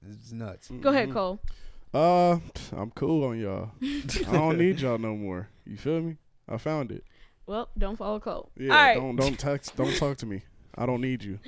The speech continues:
Speaker 2: <laughs> Thanks, y'all, for listening, um, and hearing our random thoughts. Today was more of, like, a random thoughts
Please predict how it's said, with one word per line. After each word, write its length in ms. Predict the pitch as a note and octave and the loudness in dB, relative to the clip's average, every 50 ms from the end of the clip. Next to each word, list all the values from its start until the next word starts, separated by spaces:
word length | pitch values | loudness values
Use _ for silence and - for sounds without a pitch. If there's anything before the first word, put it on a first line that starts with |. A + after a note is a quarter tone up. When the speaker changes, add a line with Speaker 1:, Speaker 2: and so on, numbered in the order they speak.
| - - - | -16 -18 -18
Speaker 2:
<laughs> 240 | - - - - - | -20 -20 -20 -6 -2
Thanks, 240 | C4 C#4 D4+ E4 D#4+ | -2 -2 -2 -2 -2
y'all, 120 | B3+ B3+ C4+ | -2 -2 -2
for 120 | C#4+ C#4 B3 | -2 -4 -2
listening, 540 | B3+ B3 B3 B3 C4 C4 B3 A#3+ A#3 A#3+ - _ _ - | 0 -2 -2 -2 -4 -8 -8 -6 -8 -10 -12 _ _ -8
um, 560 | G3+ G#3+ A3 A3 A3 G#3+ G#3+ G#3 G3+ F#3 - - | -4 -4 -2 -2 -2 -2 -2 -4 -4 -6 -10 -10
and 100 | - B3 A#3+ | -8 -6 -4
hearing 180 | B3 A#3+ A3 A3 | -4 -4 -4 -4
our 100 | G#3+ G#3+ | -4 -2
random 300 | G#3 A#3 A3+ A3+ A3 G3+ | -2 -2 -2 -4 -6 -8
thoughts. 320 | - - G3+ G#3 - - - | -6 -6 -4 -4 -6 -6 -6
Today 220 | G#3 A3 A#3 B3 | -2 0 2 2
was 140 | A#3+ A#3 A#3 | 2 2 0
more 180 | A3+ G#3 G#3+ | 0 -2 -2
of, 80 | G#3 F#3+ | -2 -2
like, 260 | G3+ G3+ G3 F#3+ - | -2 -2 -4 -4 -4
a 300 | G3 F#3 F3+ F3+ F3 F#3+ - _ _ _ _ _ _ _ _ _ _ _ _ _ _ _ _ _ _ _ _ _ - | -4 -4 -4 -4 -6 -8 -12 _ _ _ _ _ _ _ _ _ _ _ _ _ _ _ _ _ _ _ _ _ -16
random 440 | - G3 G3+ G3+ G3+ G3 G3 F#3+ G3+ | -14 -12 -10 -10 -10 -10 -12 -12 -12
thoughts 640 | - - F#3 F#3+ F#3 F3 - - - - - - | -12 -10 -8 -8 -8 -8 -10 -14 -20 -20 -20 -20